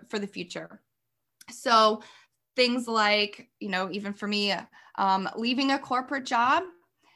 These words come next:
had changed the fact that then I opened a brick and mortar, and then I created more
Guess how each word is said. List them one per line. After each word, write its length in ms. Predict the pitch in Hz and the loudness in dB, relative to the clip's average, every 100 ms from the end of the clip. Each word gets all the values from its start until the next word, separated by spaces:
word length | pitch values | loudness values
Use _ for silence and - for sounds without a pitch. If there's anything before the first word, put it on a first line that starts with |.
| _ | _
had 180 | - 233 | 0 0
changed 840 | 226 254 220 233 240 254 - - 220 | 0 -2 -2 -2 -2 -2 -4 -10 -8
the 100 | 240 | -6
fact 380 | 233 190 196 - | 0 0 0 -6
that 160 | 208 | -6
then 260 | 202 196 196 | -2 0 0
I 240 | 190 190 185 - | 2 2 0 -6
opened 280 | 196 208 202 | -8 -6 -6
a 20 | |
brick 240 | 202 196 | -6 -6
and 80 | 196 | -4
mortar, 480 | 208 220 220 220 208 | 0 2 2 0 0
and 160 | 202 190 | -4 -4
then 120 | 185 | -4
I 120 | 180 | -4
created 500 | 180 - 190 190 190 - | -6 -6 -4 -4 -8 -8
more 280 | 196 180 | -6 -6